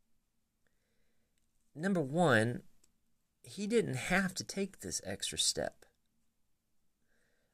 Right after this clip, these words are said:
um, because it, these were his disciples. It would not have been dishonorable to call them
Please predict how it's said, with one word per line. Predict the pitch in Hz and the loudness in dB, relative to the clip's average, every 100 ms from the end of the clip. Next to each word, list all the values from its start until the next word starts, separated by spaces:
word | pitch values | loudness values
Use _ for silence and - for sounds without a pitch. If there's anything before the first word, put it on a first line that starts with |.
| - | -12
um, | 113 104 90 - | -8 -6 -8 -10
because | 127 143 170 165 135 - _ _ _ _ _ _ _ _ _ _ _ _ _ _ _ _ | -8 -4 4 4 4 0 _ _ _ _ _ _ _ _ _ _ _ _ _ _ _ _
it, | 147 143 - _ _ - | -8 -8 -12 _ _ -18
these | 135 139 165 196 - | -14 -6 0 2 2
were | 165 | 4
his | 151 139 | 4 4
disciples. | - - 151 170 160 110 82 107 | 6 6 8 6 4 2 0 -2
It | - 143 | 0 4
would | 147 165 | 6 8
not | 151 151 | 8 8
have | 165 127 | 8 6
been | 120 117 | 2 0
dishonorable | 104 101 95 98 98 73 - | 2 0 0 0 0 -2 -6
to | - | -10
call | - 82 | -10 -10
them | 80 69 78 | -8 -8 -10